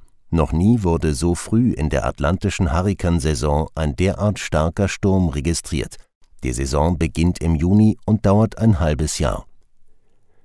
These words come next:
Deutschland bei der Fußball-E M ausgeschieden. Der Traum vom vierten E-M-Triumph nach neunzehnhundertzweiundsiebzig, neunzehnhundertachtzig und neunzehnhundertsechsundneunzig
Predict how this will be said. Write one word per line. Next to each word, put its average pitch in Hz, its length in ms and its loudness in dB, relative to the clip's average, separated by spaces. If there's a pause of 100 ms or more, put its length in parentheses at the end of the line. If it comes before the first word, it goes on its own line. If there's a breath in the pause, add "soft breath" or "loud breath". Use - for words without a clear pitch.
(1000)
Deutschland 113 640 2
bei 82 160 2
der 78 160 0
Fußball-E 92 680 -2
M 76 280 -2
ausgeschieden. 87 720 -2 (720)
Der 80 140 -2
Traum 98 320 2
vom 92 260 2
vierten 123 400 0
E-M-Triumph 87 840 0
nach 64 340 -2
neunzehnhundertzweiundsiebzig, 78 1600 -2
neunzehnhundertachtzig 73 1300 -2
und 101 200 -2
neunzehnhundertsechsundneunzig 98 1600 2